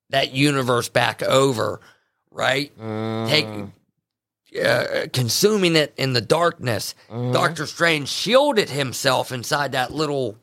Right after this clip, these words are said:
Speaker 1: purple ball with his magic.
Speaker 2: Yeah.
Speaker 1: But outside of that, it was, everything was pure black.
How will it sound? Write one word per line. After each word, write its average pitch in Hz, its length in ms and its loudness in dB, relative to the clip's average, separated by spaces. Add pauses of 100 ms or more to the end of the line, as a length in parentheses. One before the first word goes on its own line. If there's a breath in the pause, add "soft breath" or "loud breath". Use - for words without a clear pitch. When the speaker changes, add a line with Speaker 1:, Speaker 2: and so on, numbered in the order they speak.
(320 soft breath)
Speaker 1:
purple 190 360 0
ball 123 500 2
with 123 180 -8
his 120 160 -8
magic. 170 680 -2
Speaker 2:
Yeah. 107 360 2
Speaker 1:
But 147 120 4
outside 160 600 2
of 175 120 0
that, 131 260 2
it - 60 -12
was, 127 160 -6
everything 147 480 0
was 123 180 -4
pure 165 560 2
black. 131 560 0